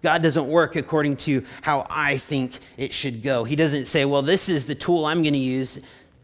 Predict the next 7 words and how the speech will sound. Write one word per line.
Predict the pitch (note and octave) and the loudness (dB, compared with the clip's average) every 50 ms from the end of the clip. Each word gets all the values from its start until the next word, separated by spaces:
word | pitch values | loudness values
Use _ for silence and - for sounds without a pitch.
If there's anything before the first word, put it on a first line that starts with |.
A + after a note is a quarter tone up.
| _ _ _ _ _ _ _ _ _ _ _ _ _ _ _ _ _ _ - - _ _ _ _ | _ _ _ _ _ _ _ _ _ _ _ _ _ _ _ _ _ _ -20 -20 _ _ _ _
because | - C3+ - D3+ B2+ B2+ | -16 -4 -4 -2 -2 0
Matt | C3+ C3+ C#3+ C#3+ - - | 0 0 0 0 -2 -6
said | - - C#3 C#3 B2+ | -4 -4 -2 -2 -4
so." | - - - A2+ A#2 A2 A2+ - _ _ _ _ _ _ _ _ _ _ _ _ _ _ _ _ _ _ _ _ _ _ _ _ _ _ _ _ _ _ _ _ _ _ _ _ _ _ _ _ _ _ _ _ _ _ _ _ _ _ _ _ _ _ _ _ _ _ | -6 -10 -10 -10 -10 -12 -14 -18 _ _ _ _ _ _ _ _ _ _ _ _ _ _ _ _ _ _ _ _ _ _ _ _ _ _ _ _ _ _ _ _ _ _ _ _ _ _ _ _ _ _ _ _ _ _ _ _ _ _ _ _ _ _ _ _ _ _
God | - C#3 C#3+ D3 C3+ | -6 -2 -2 -2 -2
has | B2+ C#3+ C#3+ B2+ A#2+ A#2 - - - - - - | 0 0 0 0 0 -2 -6 -14 -20 -20 -20 -20
plans. | - - - C3+ C#3 C#3 C#3 B2 G#2 G#2+ A2 - - - - - - | -18 -10 -6 -4 -2 -2 -2 -4 -4 -8 -14 -16 -18 -18 -18 -18 -20